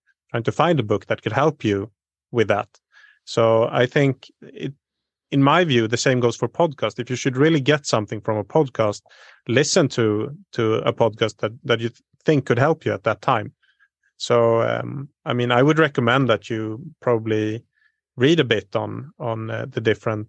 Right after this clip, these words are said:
uh, guests we have. What, what, uh, what are they about? And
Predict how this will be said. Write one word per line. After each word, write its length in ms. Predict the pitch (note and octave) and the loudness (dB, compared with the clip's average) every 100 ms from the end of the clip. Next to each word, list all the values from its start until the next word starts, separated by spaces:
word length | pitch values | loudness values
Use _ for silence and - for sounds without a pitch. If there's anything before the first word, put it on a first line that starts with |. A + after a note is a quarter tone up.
| - | -6
uh, 300 | A2 A2 A#2 | -4 -2 -2
guests 420 | A#2 A2+ - - | 2 0 0 -4
we 80 | A#2 | 0
have. 320 | G#2+ A2+ C#3+ D3 _ _ | 2 2 0 -4 _ _
What, 160 | A#2 - - | -4 -4 -2
what, 240 | B2 - - | -2 -2 -4
uh, 280 | A#2 A2+ A#2 | -2 0 -4
what 280 | D3 B2+ C3+ | -2 -2 2
are 200 | A#2+ A#2 | 2 4
they 220 | A2+ B2 | 4 4
about? 400 | B2 B2 C#3 C#3+ - | 4 2 2 -2 -8
And 280 | A2+ A#2 | -8 -12